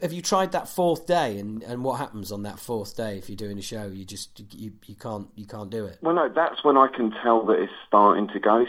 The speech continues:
Speaker 2: So three days, absolutely fine. Fourth day, I can, it's fine. You wouldn't know out in the audience, but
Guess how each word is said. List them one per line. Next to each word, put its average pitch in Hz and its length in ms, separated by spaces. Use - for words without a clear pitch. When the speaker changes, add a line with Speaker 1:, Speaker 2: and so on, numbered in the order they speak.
Speaker 2:
So - 100
three 139 200
days, 90 260
absolutely 78 400
fine. 92 360
Fourth 104 300
day, 90 360
I 82 140
can, 80 280
it's - 180
fine. 110 420
You 90 100
wouldn't 85 220
know 82 200
out 80 220
in 73 60
the 78 60
audience, 73 540
but 80 240